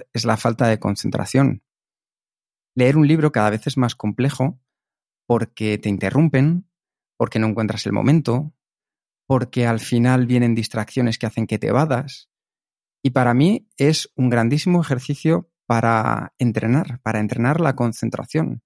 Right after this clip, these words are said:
Es dedicarle veinte minutos de manera plena y consciente a leer.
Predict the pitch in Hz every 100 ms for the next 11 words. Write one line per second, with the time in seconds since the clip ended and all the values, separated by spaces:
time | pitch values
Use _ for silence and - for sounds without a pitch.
0 | _ 117 117 110 113 113 - 127 151 147
1 | 143 143 143 135 139 131 120 113 120 131
2 | 127 131 131 123 120 113 131 143 143 165
3 | 185 _ - 107 110 156